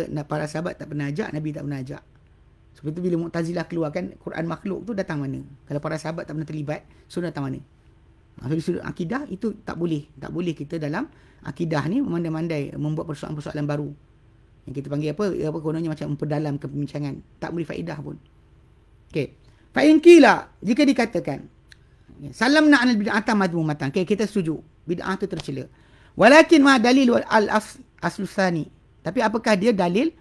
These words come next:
kedua, usul yang kedua? Eh, wa huwa anna hadhil, anna hadhihi bid'atun. Bahawa ini adalah bid'ah,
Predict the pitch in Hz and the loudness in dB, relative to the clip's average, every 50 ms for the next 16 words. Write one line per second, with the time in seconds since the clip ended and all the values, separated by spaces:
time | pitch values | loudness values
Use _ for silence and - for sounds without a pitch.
0 | _ _ _ _ _ _ - 240 277 254 - - 208 - - 226 233 233 - 254 | _ _ _ _ _ _ 2 4 4 4 4 2 0 -2 0 0 0 0 0 2
1 | 302 277 - - - - _ _ _ _ _ _ _ _ _ _ _ - - 190 | 2 2 0 0 -4 -12 _ _ _ _ _ _ _ _ _ _ _ -8 -6 0
2 | 185 208 208 196 233 247 - - 220 226 220 214 190 214 220 220 196 214 208 196 | 2 4 4 6 4 4 4 4 2 2 2 2 4 4 2 2 2 0 -2 -2
3 | - - 196 196 202 208 208 190 208 214 214 190 208 214 190 208 190 - - 233 | -2 -2 -2 0 0 0 2 2 2 2 2 2 2 0 0 0 -2 -2 -2 -2
4 | - - 254 214 220 - - - _ - - _ _ - _ _ _ _ _ _ | -2 -2 -2 -2 -4 -8 -14 -20 _ -20 -20 _ _ -20 _ _ _ _ _ _
5 | _ _ - 175 196 196 214 214 220 185 185 208 196 220 202 - - 226 | _ _ -4 -4 -2 -2 -2 -2 -2 0 -2 -2 -2 -2 -2 -2 -4 -4